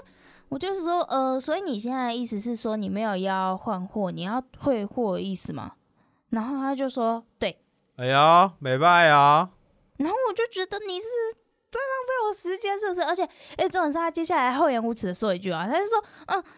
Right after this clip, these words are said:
Speaker 1: 那，那，那个你旧的货可以帮我寄到以下的地址吗？然后这个人收这样。
Speaker 2: 太棒了，那你就给他货到付，那，那种货到付运就好了。
Speaker 1: 对啊，我就给他寄黑猫最贵的一百三，给他寄回去。不是，不是，这重点就是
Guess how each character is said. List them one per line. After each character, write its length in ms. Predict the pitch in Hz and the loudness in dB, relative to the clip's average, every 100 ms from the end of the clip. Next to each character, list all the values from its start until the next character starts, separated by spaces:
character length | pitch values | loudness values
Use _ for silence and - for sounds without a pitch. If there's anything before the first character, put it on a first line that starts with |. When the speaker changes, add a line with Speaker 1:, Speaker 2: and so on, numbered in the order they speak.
| - | -6
Speaker 1:
那， 240 | 392 392 370 262 _ _ - | -2 -2 -4 -8 _ _ -4
那， 240 | 339 339 | -2 -2
那 140 | 339 | -2
个 160 | 320 277 | -2 -2
你 140 | 240 | -2
旧 200 | 208 349 | -4 -4
的 140 | 277 254 | -2 0
货 160 | 311 | 0
可 100 | 285 | -2
以 60 | 269 | -2
帮 160 | 269 277 | 0 0
我 60 | |
寄 200 | 247 277 | -2 -4
到 160 | 277 254 | 0 0
以 80 | 285 | -2
下 220 | 277 240 | -2 -2
的 60 | |
地 200 | 226 247 | -4 -6
址 160 | 208 175 | -8 -8
吗？ 180 | 185 185 | -8 -6
然 80 | 208 | -6
后 60 | |
这 100 | 247 | -6
个 100 | 269 | -4
人 180 | 190 202 | -4 -4
收 360 | 196 - 190 196 | -4 -2 -2 -2
这 80 | 202 | -4
样。 120 | - _ _ _ _ _ _ _ | -6 _ _ _ _ _ _ _
Speaker 2:
太 140 | 143 | 2
棒 180 | 151 151 | 6 8
了， 260 | 135 110 - _ _ _ _ _ _ _ | 6 2 -4 _ _ _ _ _ _ _
那 100 | - | -4
你 80 | 180 | -2
就 80 | 185 | 0
给 100 | 160 | 2
他 80 | 165 | 2
货 160 | 180 175 | 2 0
到 120 | 175 | -2
付， 240 | - 170 156 156 | -2 -12 -12 -10
那， 120 | 170 | -6
那 0 | |
种 180 | 131 107 | -4 -4
货 180 | - 160 | -2 0
到 140 | 156 | 0
付 240 | - 156 | -2 -6
运 160 | 147 147 | -4 -6
就 160 | - 143 | -6 -4
好 160 | 101 | -4
了。 220 | 92 98 110 _ | -6 -10 -14 _
Speaker 1:
对 120 | - 440 | -2 0
啊， 180 | 480 466 427 | 2 0 0
我 120 | 311 | 0
就 120 | 320 | -2
给 160 | 440 320 | -4 -4
他 140 | 311 440 | -4 -4
寄 240 | - 427 | -2 -2
黑 280 | - 359 370 | 2 2 2
猫 280 | 359 339 359 | 2 2 2
最 260 | - 403 359 | 0 -2 -2
贵 220 | - 381 | -2 0
的 200 | 339 370 | 0 -2
一 60 | |
百 220 | 370 320 330 | -2 -2 -2
三， 280 | - 330 | -4 -4
给 100 | 330 | -2
他 120 | 302 320 | -2 -4
寄 280 | - 330 | -4 -2
回 120 | 269 254 | 0 0
去。 100 | 330 | -2
不 100 | 370 | -2
是， 60 | |
不 280 | 415 381 359 | -2 -2 -2
是， 140 | 339 330 | -2 -4
这 160 | 370 | -8
重 200 | - 370 | -6 -4
点 140 | 277 226 | -4 -4
就 120 | 311 | -4
是 120 | 320 | -6